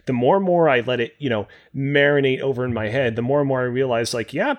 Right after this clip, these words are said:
I feel like this would fit right at home in the world of Pokemon. While there are not, s-, you know, a ton of Pokemon that are, you know, multiple species, you know, wrapped up in one. There are quite a few when you really,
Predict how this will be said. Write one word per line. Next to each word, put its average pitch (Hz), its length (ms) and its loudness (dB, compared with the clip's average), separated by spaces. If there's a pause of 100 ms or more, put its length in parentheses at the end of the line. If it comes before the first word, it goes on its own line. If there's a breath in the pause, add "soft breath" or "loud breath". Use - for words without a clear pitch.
I 120 160 0
feel 175 240 -2
like 156 140 0
this 156 180 -4
would 139 140 -8
fit 135 320 0
right 123 240 -2
at 131 120 -6
home 123 320 -4
in 127 200 -4
the 120 80 -4
world 117 240 -2
of 107 80 -8
Pokemon. 113 500 -4 (300 loud breath)
While 135 140 4
there 151 120 4
are 151 60 2
not, 180 300 4 (520)
s-, - 440 -10
you 156 180 0
know, 110 240 -2
a 143 160 0
ton 147 300 0
of 143 80 -2
Pokemon 156 500 0
that 127 260 0 (500 loud breath)
are, 117 440 4
you 127 160 -2
know, 104 260 -4
multiple 120 840 0
species, 113 800 -6
you 107 140 -10
know, 107 300 -6
wrapped 123 340 -2
up 117 140 -4
in 110 160 -6
one. 120 240 -2
There 185 160 0
are 285 140 -2 (240)
quite 330 360 0
a 156 120 0
few 175 340 -2
when 120 160 0
you 117 80 -2
really, 120 420 -2